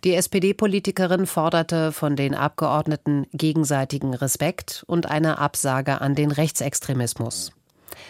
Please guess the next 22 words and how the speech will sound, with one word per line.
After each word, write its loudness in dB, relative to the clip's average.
Zu 0
einem 4
von 4
Liedtkes 2
Stellvertretern 2
wurde 4
der 4
A-F-D-Politiker 0
Münschke 2
gewählt. -4
Er 2
erhielt 2
im 0
zweiten 2
Wahlgang 4
einundvierzig 0
Ja-Stimmen. 0
Vierunddreißig 2
Abgeordnete 2
stimmten 2
gegen 4
ihn. -4